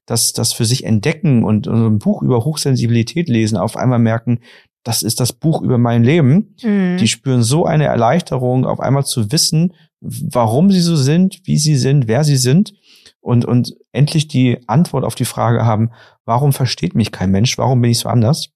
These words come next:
Speaker 2: Es hat eine
Speaker 1: Das
Speaker 2: Frau im Coaching bei mir, die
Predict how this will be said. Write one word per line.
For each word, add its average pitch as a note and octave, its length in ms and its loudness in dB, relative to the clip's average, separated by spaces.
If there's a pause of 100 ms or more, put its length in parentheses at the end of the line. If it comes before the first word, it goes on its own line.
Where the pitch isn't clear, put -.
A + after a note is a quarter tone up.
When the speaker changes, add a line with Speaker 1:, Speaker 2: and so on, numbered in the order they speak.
(440)
Speaker 2:
Es G3+ 120 -4
hat A3+ 120 -2
eine F#3+ 120 0
Speaker 1:
Das F#3+ 160 -2
Speaker 2:
Frau A3 240 0
im G3 140 0
Coaching G3+ 420 -4
bei G3 100 0
mir, G#3 200 0
die G3+ 220 -4